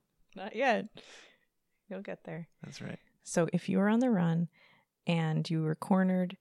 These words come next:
Speaker 1: and ran into a toy store, being fully equipped with voodoo black magic, you were shot, mortally wounded, and you were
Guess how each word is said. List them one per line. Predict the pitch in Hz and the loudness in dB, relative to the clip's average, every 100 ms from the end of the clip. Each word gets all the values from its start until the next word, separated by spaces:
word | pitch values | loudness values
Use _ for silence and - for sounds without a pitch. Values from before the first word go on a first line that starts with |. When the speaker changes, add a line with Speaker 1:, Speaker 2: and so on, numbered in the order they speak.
| _ _ | _ _
Speaker 1:
and | - 156 | -2 0
ran | 156 | 2
into | 156 170 | 0 2
a | 202 | 0
toy | - 165 | 0 0
store, | 160 - 151 151 151 - _ _ _ _ _ | 0 0 0 0 -2 -6 _ _ _ _ _
being | - 156 | -2 0
fully | 156 - 208 247 | -2 -2 -2 -2
equipped | 233 180 160 - | -2 0 0 0
with | 170 151 151 - - | 0 0 -2 -8 -6
voodoo | 170 156 170 175 190 190 | -6 -4 0 2 2 2
black | 185 180 165 | 0 0 0
magic, | 147 147 151 147 - - _ _ | -2 0 -2 -4 -8 -20 _ _
you | 160 | -2
were | 151 | 0
shot, | 156 - 160 156 - _ _ | -2 -2 -2 -2 -6 _ _
mortally | 175 185 202 196 | 4 6 6 4
wounded, | 165 151 151 156 151 _ _ _ - | 2 2 2 0 -2 _ _ _ -4
and | 156 156 | -2 0
you | 151 | 0
were | 151 147 143 | 0 0 -2